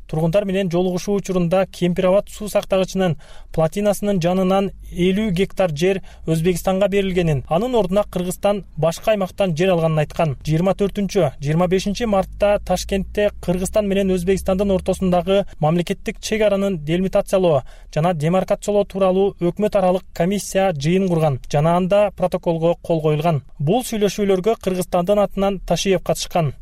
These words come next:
Анда Кемпир Абад суу сактагычы, Шахрихансай каналы, Гавасай, Көк Серек, Баястан, Акташ, Үңкүртөө, Кара Белес тилкелерин тактоодон өткөрүү макулдашылганы белгиленген. Укмкнын төрагасы кыргыз-өзбек чек арасы жүз пайыз чечилгенин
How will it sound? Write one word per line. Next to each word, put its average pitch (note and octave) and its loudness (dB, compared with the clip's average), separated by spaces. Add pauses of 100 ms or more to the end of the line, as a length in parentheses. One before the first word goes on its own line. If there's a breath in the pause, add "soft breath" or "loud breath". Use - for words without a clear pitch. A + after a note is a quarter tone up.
Анда F#3 0
Кемпир G3+ -2
Абад G#3 4
суу A3 -8
сактагычы, F3 0 (180)
Шахрихансай G3+ -2
каналы, E3+ 2 (260 soft breath)
Гавасай, D#3+ 0 (180)
Көк - -4
Серек, G3 -2 (120)
Баястан, E3 0 (160)
Акташ, - -2
Үңкүртөө, F3+ 0 (340 soft breath)
Кара F3+ 2
Белес G#3+ -4
тилкелерин G3+ -2
тактоодон G3 0
өткөрүү F#3+ 2 (160)
макулдашылганы E3+ 0 (120)
белгиленген. D#3 2 (180)
Укмкнын G#3 0
төрагасы G#3 2
кыргыз-өзбек F3+ -2
чек G3+ 0
арасы G3 2
жүз E3+ -2
пайыз F#3+ 2
чечилгенин E3 0